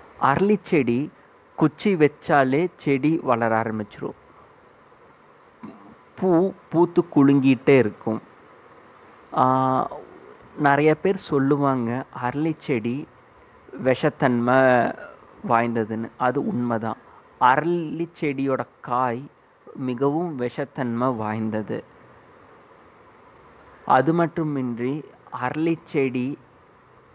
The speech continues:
எந்த விலங்குமே அரளி செடியை சாப்பிடாது. ஏன்னா,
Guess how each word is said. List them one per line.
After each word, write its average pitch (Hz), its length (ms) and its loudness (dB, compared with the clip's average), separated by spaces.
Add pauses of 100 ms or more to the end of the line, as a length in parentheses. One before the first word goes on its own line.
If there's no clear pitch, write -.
(140)
எந்த 143 440 0
விலங்குமே 131 580 2
அரளி 131 420 0
செடியை 123 520 0 (140)
சாப்பிடாது. 110 720 -2 (180)
ஏன்னா, 139 440 4